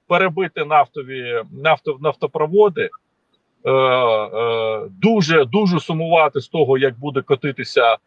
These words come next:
а, в тартарари російська економіка, от, перебивати залізничні колії для того, щоб вони не могли забезпечити свою армію.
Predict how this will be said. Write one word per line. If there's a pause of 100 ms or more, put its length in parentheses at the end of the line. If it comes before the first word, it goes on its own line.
(260)
а,
в
тартарари
російська
економіка, (720)
от, (100)
перебивати
залізничні
колії
для
того,
щоб
вони
не
могли
забезпечити
свою
армію.